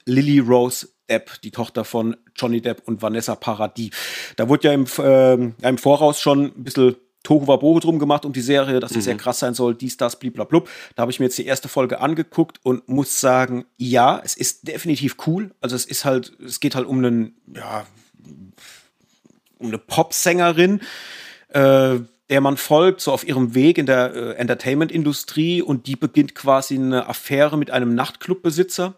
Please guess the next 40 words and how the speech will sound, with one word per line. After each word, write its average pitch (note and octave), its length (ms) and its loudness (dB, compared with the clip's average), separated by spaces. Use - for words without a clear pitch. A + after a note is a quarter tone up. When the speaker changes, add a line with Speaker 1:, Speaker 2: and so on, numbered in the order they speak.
Speaker 1:
Das C3 160 -4
ist B2 140 -8
wiederum, B2 440 0
äh, A#2 160 -6
der, A2+ 200 -6
der, A#2+ 360 -10
gespielt A#2+ 380 -6
von A2+ 400 -2
The A#2+ 100 0
Weeknd. F3 400 -2
Und B2 220 2
die C3+ 80 -6
erste C3+ 240 0
Folge B2+ 300 2
gibt A2+ 160 -2
natürlich C3+ 240 -6
jetzt - 140 -8
noch C3 60 -2
nicht B2+ 200 0
so C#3 80 0
extrem C3+ 420 -4
viel D#3 180 0
her. D#3 280 4
Was C#3+ 120 -2
man C#3+ 120 -4
sagen C3+ 300 0
kann, C3+ 200 -2
es - 140 -10
ist - 200 0
sehr E3 160 0
sexuell. C#3+ 600 -2
Also A#2+ 200 -6
du C3 40 2
hast C3 140 -4
direkt C#3 240 -4
schon C#3 160 -4
sehr C#3+ 340 2
e-, - 40 -20
explizites - 760 -4
Bildmaterial, E3+ 840 -2